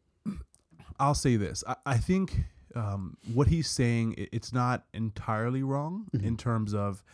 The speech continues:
Speaker 1: I, I think he's focusing more on the delivery of the product, right?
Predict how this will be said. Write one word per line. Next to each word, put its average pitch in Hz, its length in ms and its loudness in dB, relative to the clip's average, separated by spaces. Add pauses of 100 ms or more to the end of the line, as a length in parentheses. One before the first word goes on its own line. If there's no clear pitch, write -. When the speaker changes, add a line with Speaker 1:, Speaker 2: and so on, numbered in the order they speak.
(460)
Speaker 1:
I, 127 200 0
I 135 60 0
think 170 200 -2
he's 147 220 -2
focusing 120 500 -4
more 101 260 -4
on 95 280 -4 (180)
the 104 140 -6
delivery 98 880 -2
of 90 600 -8
the 98 300 -6
product, - 540 -6
right? 104 240 -2